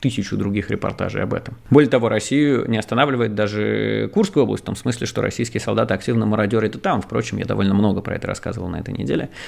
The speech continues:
поэтому не будем на это тратить время в сегодняшней сводке. Украинский аналитик Константин Машовец пишет, что Россия продолжает подтягивать в Курскую область подразделения с других участков фронта.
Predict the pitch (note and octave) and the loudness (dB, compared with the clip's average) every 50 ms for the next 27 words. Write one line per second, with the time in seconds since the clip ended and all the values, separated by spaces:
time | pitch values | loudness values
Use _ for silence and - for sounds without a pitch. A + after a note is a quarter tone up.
0 | - - - A#2+ A#2+ A#2 B2+ B2 A#2+ A#2+ A#2 G#2+ A2+ A2+ A2+ A#2 A2+ A2+ A#2 - | -10 -4 0 0 0 2 4 6 6 6 6 4 2 0 0 0 0 -2 -4 -10
1 | - - - G2+ G2 G2+ G#2 G#2 G#2+ G2+ - - A2+ - G2 G2+ G2 F#2+ F#2+ - | -12 -6 -2 -2 0 0 0 -2 -2 -4 -4 -4 -4 -2 0 0 0 0 -2 -4
2 | - G2 F#2+ F2 F#2 F2+ - - - - - - - - - - - - - - | -4 -4 -2 -2 -4 -4 -6 -6 -8 -6 -6 -6 -6 -8 -12 -14 -16 -18 -18 -16
3 | - - - - - - - D3+ E3+ E3 E3 - D3+ C#3 C#3 D3+ F#3 F3+ - B2+ | -14 -14 -14 -14 -14 0 2 4 4 4 2 2 2 2 2 2 0 0 -2 -2
4 | - - - - A2+ A2 A#2 B2 A2+ G#2 - - A#2+ D3+ F3 D3+ - - D3+ - | -4 -4 -4 -2 -4 -2 0 -2 -2 -2 -2 -4 -2 -2 -2 -4 -4 -6 -4 -4
5 | B2 A2 - - G#2+ G#2+ G#2+ - - D3 - - A2 G#2 G2+ G#2+ A2+ C#3+ B2+ G2+ | -4 -4 -4 -2 -2 0 0 0 -2 -2 0 0 0 2 2 2 2 2 0 0
6 | - - F#2 - - B2+ C#3 B2+ G#2 G#2+ - - - - A#2+ A#2 - - G#2+ G2+ | -2 -4 -8 -2 0 2 2 2 0 -2 -6 -10 -8 -8 -8 -8 -4 -2 -2 0
7 | - - C#3+ - A#2+ G#2+ - - A2+ G2+ G2+ G2 F#2+ G#2 G2+ G#2 C3 D3+ C#3+ A#2 | 2 0 2 2 0 0 0 -2 -2 -2 0 -2 0 0 2 2 2 2 2 0
8 | G#2 - - F#2+ F#2 G#2+ C3 - - - A#2+ A#2 - G2 G2 - - - - - | 0 -2 -2 -2 0 0 -2 -2 -2 -6 -6 -4 -2 -4 -4 -4 -6 -8 -10 -10
9 | - - - - - - D3 D3 B2 F#2 F2 E2+ D2 - | -16 -20 -20 -8 0 4 4 4 4 4 0 -4 -8 -8